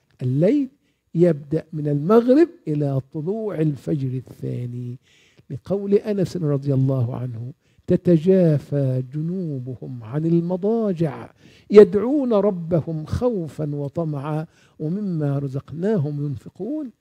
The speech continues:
قال: "كانوا يتنفلون بين المغرب والعشاء يصلون"،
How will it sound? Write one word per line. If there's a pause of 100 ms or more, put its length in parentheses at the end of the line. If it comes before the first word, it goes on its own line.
(120)
قال: (720)
"كانوا
يتنفلون (420)
بين
المغرب
والعشاء
يصلون"،